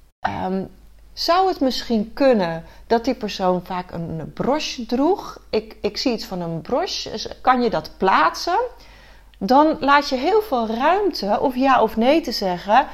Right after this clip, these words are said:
en om verder te puzzelen. Want soms is het ook niet zo letterlijk wat je ziet. Ehm, soms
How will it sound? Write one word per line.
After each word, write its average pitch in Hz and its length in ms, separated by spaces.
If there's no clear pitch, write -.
en 330 320
om 285 160
verder 269 360
te 220 120
puzzelen. 180 580
Want 233 220
soms 339 540
is 254 140
het 254 220
ook 208 200
niet 247 320
zo 202 280
letterlijk 196 640
wat 175 240
je 180 100
ziet. 160 440
Ehm, 185 520
soms - 720